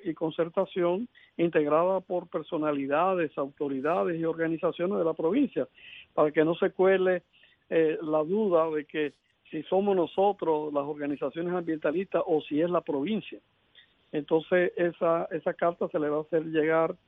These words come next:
eh, una carta dirigida a, a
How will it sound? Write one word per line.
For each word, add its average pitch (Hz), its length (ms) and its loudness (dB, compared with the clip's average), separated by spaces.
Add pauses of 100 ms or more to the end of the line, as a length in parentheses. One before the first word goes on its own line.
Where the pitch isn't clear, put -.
(440)
eh, 156 160 6
una 156 240 0
carta 160 420 0
dirigida 160 520 0
a, 151 460 -2 (200)
a 147 160 -6